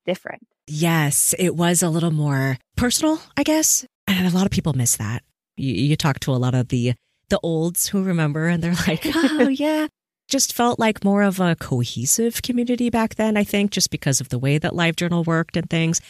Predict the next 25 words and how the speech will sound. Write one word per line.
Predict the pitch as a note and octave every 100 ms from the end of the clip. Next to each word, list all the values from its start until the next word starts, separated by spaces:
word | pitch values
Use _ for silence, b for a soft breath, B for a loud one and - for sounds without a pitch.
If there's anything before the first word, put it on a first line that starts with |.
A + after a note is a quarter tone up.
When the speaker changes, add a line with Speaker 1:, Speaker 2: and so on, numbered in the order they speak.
| B -
Speaker 2:
Exactly | F3+ F#3+ F#3+ G3+ F3
like | D3+ -
you're | C#3+
saying, | - B2+ B2+
you | C3+
kind | - D#3
of |
followed | B2 D3+ C#3 C3
people | - - A#2+ - - G2+ - -
in | D3
different | C#3+ - A2
fandoms | B2 B2 A#2+
and | C3
stuff | - C3
like | B2+
that. | A#2+ B -
So | - F#3 E3+
it | D#3+ F#3
sounds | - F#3+ F3+ G3 -
like | F3+ D#3+ D#3+ E3
your | D#3+ D3 C#3+ -
initial | D#3 D3 D3 F3+ F#3+ E3+
fandom | - D3+ D3
experience | C#3+ - - C3 C3+ C3 - -
was | C3 C3 B2+ -